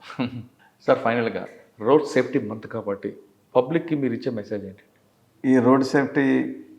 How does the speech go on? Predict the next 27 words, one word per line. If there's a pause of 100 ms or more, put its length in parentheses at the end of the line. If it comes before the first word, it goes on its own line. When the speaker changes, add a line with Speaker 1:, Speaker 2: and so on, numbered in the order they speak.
(420)
Speaker 2:
వీక్ (120)
ఏదైతే
టూ
వీక్స్
రోడ్
సేఫ్టీ
మీద
మేము
క్యాంపెయిన్స్
చేయడానికి
అన్ని
ఏర్పాట్లు (120)
చేసుకున్నాము.
దానికి
తగ్గట్టుగా (600)
మెసేజ్లు
ఇవ్వడానికి
అన్నిటి
కూడా
ఏర్పాటు
చేసుకున్నాము.
ప్రజలందరికీ
మేము
చేసే
విజ్ఞప్తి
ఏంటంటే (1160)
కొన్ని